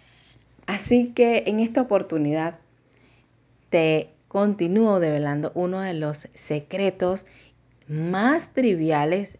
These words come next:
de una sociedad como la nuestra, de una cultura en la que vivimos. Y por supuesto, sígueme en Instagram, arroba secretos uno dama,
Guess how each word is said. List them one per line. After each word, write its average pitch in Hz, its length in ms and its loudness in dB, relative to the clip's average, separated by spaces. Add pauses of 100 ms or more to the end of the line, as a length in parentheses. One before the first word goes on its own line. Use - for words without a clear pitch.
de 151 520 2
una 160 300 -6
sociedad 180 720 -2 (580)
como 151 260 0
la 135 140 0
nuestra, 139 480 -4 (280)
de 156 140 -4
una 208 320 0
cultura 196 600 0 (520)
en 156 180 -2
la 151 140 -2
que 151 140 -2
vivimos. 143 640 0 (1120)
Y 175 340 2 (100)
por 156 160 -4
supuesto, 147 720 -4 (580)
sígueme 170 600 2
en 254 100 6
Instagram, 156 800 -2
arroba 151 380 -4
secretos 175 640 -6 (200)
uno 160 360 2
dama, 143 440 0